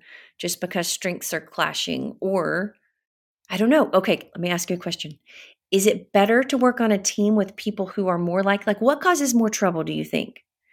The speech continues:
When you're working with people who are more like your strengths or less like your strengths?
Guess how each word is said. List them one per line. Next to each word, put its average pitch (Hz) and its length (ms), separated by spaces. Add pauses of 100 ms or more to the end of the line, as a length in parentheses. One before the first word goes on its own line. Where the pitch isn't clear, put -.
(240)
When 196 180
you're 196 120
working 208 360
with 220 140
people 220 240
who 190 140
are 165 120
more 170 320
like 359 400
your 381 100
strengths 381 560
or 214 400
less 185 340
like 156 180
your 165 100
strengths? - 540